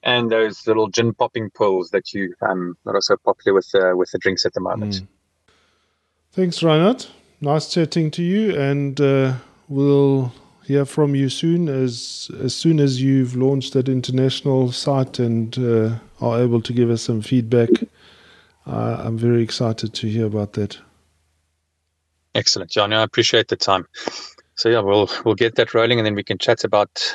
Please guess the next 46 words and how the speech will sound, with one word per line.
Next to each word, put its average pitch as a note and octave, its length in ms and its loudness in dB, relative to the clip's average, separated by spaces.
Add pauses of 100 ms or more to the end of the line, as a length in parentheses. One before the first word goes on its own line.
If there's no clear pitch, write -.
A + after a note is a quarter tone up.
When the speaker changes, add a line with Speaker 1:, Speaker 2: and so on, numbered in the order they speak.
Speaker 1:
how G#2 220 2
South G#2+ 220 0
African G#2+ 360 -2
gins G2+ 240 0
are G2+ 80 2
gonna G2 160 -2
take A2 220 0
the G2+ 100 2
world G2+ 180 2
by G#2 120 2
storm. A2+ 340 0
Speaker 2:
<laughs> A#2+ 140 -10 (1000)
Yeah, A2+ 360 -2 (140)
and C3 160 -4
all D#3 200 2
the, D#3 160 4
all D3 180 -2
the D#3 140 2
distillers C#3+ 560 -4
can C#3 180 -4
reach C3+ 240 0
out B2+ 220 0
to C3+ 100 -6
you C3 300 2
if, - 220 -6
if - 200 -10
they're C3 120 -2
not B2+ 200 -2
already B2+ 340 2
listed. A#2+ 520 -2 (680)
Um, A2 360 -8
I A2 120 -8
Speaker 1:
Yeah, G2+ 160 0
Speaker 2:
guess, G#2+ 60 0
I, G#2 160 0
Speaker 1:
absolutely. F2+ 480 -4
Speaker 2:
I A2 80 -10
guess A2+ 380 -6
you A2+ 300 -2
always A2+ 320 -2
open G#2+ 360 -2
for, G#2+ 320 -4
for G#2 420 -6
some A2 260 -4
new G#2+ 260 2 (160)
products. G#2+ 480 0